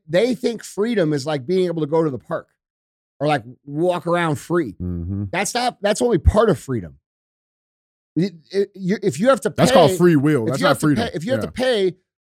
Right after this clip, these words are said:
Speaker 1: over fifty percent of the money that you earn to have that right, you're not free, bro.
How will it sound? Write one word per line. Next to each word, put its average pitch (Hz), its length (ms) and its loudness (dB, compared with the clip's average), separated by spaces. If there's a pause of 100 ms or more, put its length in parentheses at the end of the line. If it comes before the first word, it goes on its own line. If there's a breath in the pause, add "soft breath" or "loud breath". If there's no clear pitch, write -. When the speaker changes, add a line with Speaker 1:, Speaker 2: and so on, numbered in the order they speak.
(100)
Speaker 1:
over 180 200 -2
fifty 220 260 -8
percent 214 340 -6
of 185 60 -2 (100)
the - 80 -10
money 208 240 0
that 185 100 -4
you 190 280 -6
earn 185 340 -4
to 151 140 -4
have 196 240 -4
that 156 180 -2
right, 180 360 -4 (440)
you're 196 120 4
not 254 200 0
free, 254 260 -2
bro. 170 360 0